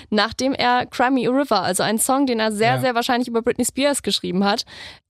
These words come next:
Speaker 1: gesungen hat. Und ja, man kann ihn jetzt natürlich nicht komplett festnageln. Er, er nennt jetzt hier keine Namen und so weiter und so fort.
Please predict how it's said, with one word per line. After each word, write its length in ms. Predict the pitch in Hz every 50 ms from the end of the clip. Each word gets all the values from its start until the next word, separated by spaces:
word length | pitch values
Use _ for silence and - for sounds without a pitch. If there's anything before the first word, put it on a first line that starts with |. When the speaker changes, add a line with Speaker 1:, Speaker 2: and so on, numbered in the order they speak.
| _ _ _ -
Speaker 1:
gesungen 340 | 262 247 269 320 330 277
hat. 320 | 214 196 180 170 - - - _ _ _ _ _ _ _ _ _ _ _ _ _ _ _
Und 320 | - 214 226 226 208 208 - _ _ _ _ _ _ _ - -
ja, 320 | 220 214 226 240 285 302
man 140 | 247 220 208
kann 180 | - - 262
ihn 100 | 269 269
jetzt 180 | 254 240 240 -
natürlich 260 | 247 220 - 240 233
nicht 160 | 247 247 233
komplett 300 | - - 226 220 214 202
festnageln. 520 | - - 269 - - - 196 180 185 185 -
Er, 180 | - - 196 202
er 240 | - - - - 214
nennt 200 | 214 240 254 -
jetzt 140 | 247 240
hier 80 | - 233
keine 240 | - - 240 277 -
Namen 280 | 247 - 254 277 247
und 120 | 226 226 220
so 80 | -
weiter 220 | - 226 220 - 202
und 60 | 208
so 80 | - 247
fort. 180 | - 311 -